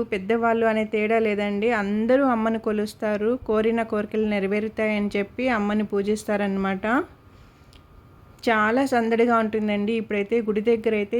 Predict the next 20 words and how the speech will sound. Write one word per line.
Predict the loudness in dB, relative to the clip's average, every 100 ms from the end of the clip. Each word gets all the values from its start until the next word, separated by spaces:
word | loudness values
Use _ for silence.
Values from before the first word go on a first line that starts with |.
| -2
చాలా | -2 -2 -2
సందడిగా | -4 -4 0 2 2
ఉంటుందన్నమాట. | 2 0 -2 -2 -2 -2
అసలు | -2 -2 -4 -2
వెళ్ళామంటే | 0 2 4 4 2 2 0
మళ్ళీ | 0 0 0
ఇంటికి | 0 -2 -2
తిరిగి | -2 -2 0
రావాలంటే | 0 0 0 0 -2 -2
కానీ | -2 -2
అసలు | -2 -2 -4
బుద్ధి | -4 -2 -2
పుట్టదు. | -2 -2 0 2 0 -2 -20 -20 -6
ఓ | 0 2
పక్కన | 2 2 2
అలా | 2 2
కూర్చొని | 2 0 0 -2 -2 -2
అమ్మవారి | -2 0 2 2 0
పూజలు | 0 -2 0 -2 -2
చూస్తూ | -4 -4 0